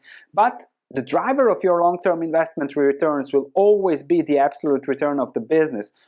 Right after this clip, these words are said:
from a value investing perspective, of course, and also from a perspective that you can eliminate the inflation factor. So we never know when will inflation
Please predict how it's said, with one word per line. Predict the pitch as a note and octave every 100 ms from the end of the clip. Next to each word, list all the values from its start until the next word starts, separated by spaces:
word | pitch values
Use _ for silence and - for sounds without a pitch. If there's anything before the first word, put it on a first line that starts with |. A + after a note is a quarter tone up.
| _ -
from | B3 E4+
a | C4+
value | A3 E3+ D3
investing | C3+ C3+ C3 B2 B2
perspective, | A#2+ - C3+ A#2 - G#2
of | G#2+ -
course, | B2 A2+ F3+ - -
and | F#3+ G3 -
also | A#3 C#4+ C#4+ A3
from | - G#3
a | F#3+
perspective | F#3 - A3 A3 G3
that | E3 D#3+ D#3+
you | F3+ F#3
can | G3 F3 -
eliminate | D#3+ E3+ D#4 E4+ A#3+ E3+ D3 C#3 -
the | C3+
inflation | C#3+ C3+ E3 F3 A3+ - C#3 C3 -
factor. | - D#3 D3 - A#2+ G#2 G#2+ -
So | C#3 A#2+ A2+ - -
we | D3+
never | A3 C#4+
know | A#3 G#3+
when | F3 C#3 E3+ A#3+ E3
will | C#3+ F3+ E3+
inflation | C#3+ C#3 D#3 D3+ C#3+